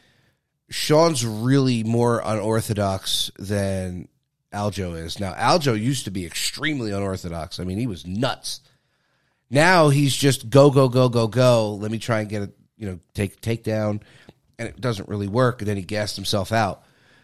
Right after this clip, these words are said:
So O'Malley's so unorthodox in his striking that it might confuse Peter Yan a little bit because Peter Yan's a, a good counter striker. It's kinda hard to counter strike somebody who's stepping on their left foot to your left side, and then all of a sudden he's on your right-hand side, and then he's out.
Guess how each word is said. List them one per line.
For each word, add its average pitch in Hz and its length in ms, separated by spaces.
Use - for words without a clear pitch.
So 113 340
O'Malley's 135 540
so 151 320
unorthodox 127 680
in 107 60
his 104 160
striking 123 540
that 101 160
it - 80
might 117 240
confuse 117 580
Peter 135 220
Yan 135 240
a 135 40
little 135 180
bit 139 200
because 120 240
Peter 143 240
Yan's 117 340
a, 101 260
a 98 40
good 104 320
counter 104 280
striker. 143 440
It's - 100
kinda 175 280
hard 165 160
to 139 60
counter 156 300
strike 135 300
somebody 127 380
who's 123 520
stepping - 440
on 175 100
their 160 140
left 156 280
foot - 460
to 151 120
your 139 180
left 143 260
side, 139 360
and 117 80
then 117 260
all 131 180
of 123 80
a 120 60
sudden 123 320
he's 117 180
on 113 140
your 110 120
right-hand 117 420
side, 98 280
and 92 80
then 95 80
he's 101 140
out. 85 200